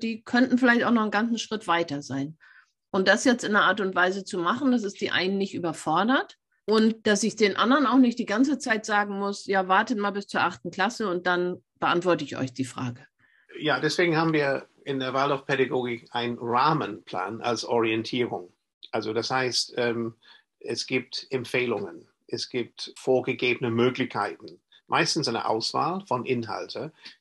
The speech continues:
Speaker 2: die in bestimmte Klassenstufen zu behandeln sind. Innerhalb der Thematik geht es,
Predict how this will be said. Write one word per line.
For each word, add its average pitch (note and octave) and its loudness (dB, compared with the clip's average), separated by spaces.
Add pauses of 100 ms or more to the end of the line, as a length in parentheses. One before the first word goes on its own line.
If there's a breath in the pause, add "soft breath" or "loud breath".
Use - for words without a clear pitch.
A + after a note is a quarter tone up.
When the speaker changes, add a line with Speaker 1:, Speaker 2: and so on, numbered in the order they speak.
(120)
Speaker 2:
die B2+ -2
in A#2+ -4
bestimmte A#2+ -4
Klassenstufen G#2+ -8 (200)
zu - -6
behandeln A#2 -2
sind. - -10 (600 soft breath)
Innerhalb F3 2 (680)
der A2+ 2
Thematik G2+ -6 (460 soft breath)
geht B2+ 0
es, - -2